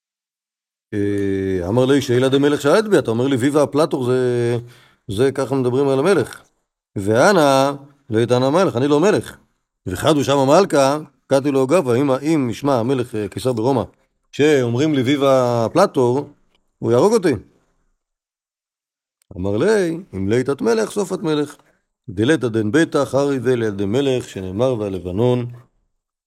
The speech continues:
באדיר יפול". כן, כלומר, זה ה-, זה השיחה שיש לו, שיש לו כרגע עם, אה, עם, אה, עם אספסיאנוס, ואומר לו, "אתה תהיה, אתה תהיה מלך", זה מאוד דומה למה שיש בגמרא.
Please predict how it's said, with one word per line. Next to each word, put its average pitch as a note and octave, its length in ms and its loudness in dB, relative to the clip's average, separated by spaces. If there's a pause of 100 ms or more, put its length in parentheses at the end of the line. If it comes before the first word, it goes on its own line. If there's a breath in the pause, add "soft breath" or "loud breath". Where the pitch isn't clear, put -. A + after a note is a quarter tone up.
(100)
באדיר F#2+ 360 -4
יפול". F#2+ 200 -10 (200)
כן, C#3 100 -6
כלומר, G#2+ 220 -6
זה A#2+ 240 2
ה-, A2+ 140 -2 (560)
זה C3+ 140 2
השיחה B2 320 -2
שיש A#2 320 -4
לו, A#2+ 180 -4 (440)
שיש A#2+ 160 -4
לו A2+ 100 -4
כרגע A2+ 300 -2
עם, G#2 140 -4
אה, G2+ 340 -8
עם, G2 140 -8
אה, F#2 580 -8 (500 soft breath)
עם G2+ 100 -10
אספסיאנוס, E3+ 680 -2
ואומר G#2+ 200 -6
לו, A2 160 -2
"אתה G2+ 200 -10
תהיה, G#2 380 -8
אתה G2 220 -10
תהיה G2 180 -6
מלך", D3+ 180 -6 (100)
זה F3+ 100 -8
מאוד F3 220 2
דומה D3 280 4 (380 soft breath)
למה A#2 140 -2
שיש G2 140 -8
בגמרא. F#2+ 340 -8